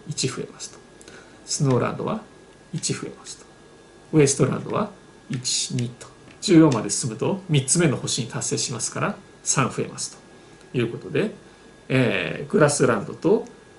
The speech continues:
えー、スノーランドの不安が一増えますよと。で、えー、それでですね、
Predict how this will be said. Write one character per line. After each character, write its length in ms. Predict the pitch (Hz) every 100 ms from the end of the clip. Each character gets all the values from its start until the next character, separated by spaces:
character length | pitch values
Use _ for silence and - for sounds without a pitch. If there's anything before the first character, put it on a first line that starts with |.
| - -
え 540 | 117 117 98 92 101 98
ー、 20 |
ス 180 | - -
ノ 180 | 135 113
ー 20 |
ラ 100 | 110
ン 60 | 110
ド 120 | 123
の 240 | 151 220 - - -
不 200 | - 135
安 120 | 107 107
が 200 | 160 165
一 180 | 135 -
増 140 | 123 110
え 20 |
ま 140 | 107
す 140 | - 117
よ 120 | 110
と。 100 | - - - - - - - - - -
で、 280 | 170 185 - 156 139 135 127
え 40 |
ー、 40 | 127
そ 160 | -
れ 80 | -
で 60 | -
で 100 | -
す 140 | -
ね、 220 | 165 185